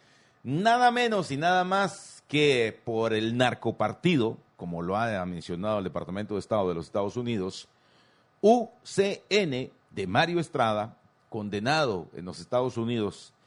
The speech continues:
por el intento de dos asesinatos por trasiego de armas y trasiego de drogas allá en los Estados Unidos, resulta que Napoleón Rojas Alarcón es uno de los ponentes de esta iniciativa de ley, la seis mil setenta y seis.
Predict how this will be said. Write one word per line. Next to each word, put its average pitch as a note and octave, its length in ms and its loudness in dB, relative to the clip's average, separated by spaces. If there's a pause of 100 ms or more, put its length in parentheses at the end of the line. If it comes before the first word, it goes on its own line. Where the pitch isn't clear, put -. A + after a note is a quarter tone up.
(240)
por G2+ 140 -2
el F#2+ 100 -6
intento A2 560 -2
de F2+ 80 -4
dos D#3+ 260 0
asesinatos B2 840 -6 (300)
por G2+ 160 -4
trasiego C#3+ 540 -2
de B2+ 120 0
armas G2+ 480 -6
y G#2 140 -8
trasiego G#2+ 520 -4
de C#3 80 2
drogas A#2 520 -2 (340)
allá F#2 260 -8
en A#2 80 -8
los F#2+ 140 -12
Estados G2+ 340 -6
Unidos, A2+ 480 -4 (760)
resulta F#3 560 2
que F3+ 400 2
Napoleón B2+ 540 0
Rojas D3 340 0
Alarcón C#3+ 580 0
es - 320 -6
uno G#3+ 340 2
de B2+ 100 2
los A2 180 -4
ponentes D#3+ 680 -2
de A#2+ 180 0
esta C3+ 200 -2
iniciativa B2 580 -2
de G#2+ 120 0
ley, A#2+ 320 0 (340)
la C3 240 0
seis G2+ 260 -8
mil F2+ 200 -8
setenta E2 400 -10
y D2 60 -12
seis. - 440 -18